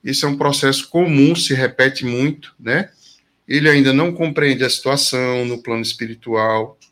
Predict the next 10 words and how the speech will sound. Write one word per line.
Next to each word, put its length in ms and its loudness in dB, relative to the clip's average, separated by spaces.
na 240 -2
nova 400 0
morada, 600 2
no 120 -10
novo 360 -2
local. 680 0
É 120 -4
comum 440 2
ele 140 4
voltar 880 0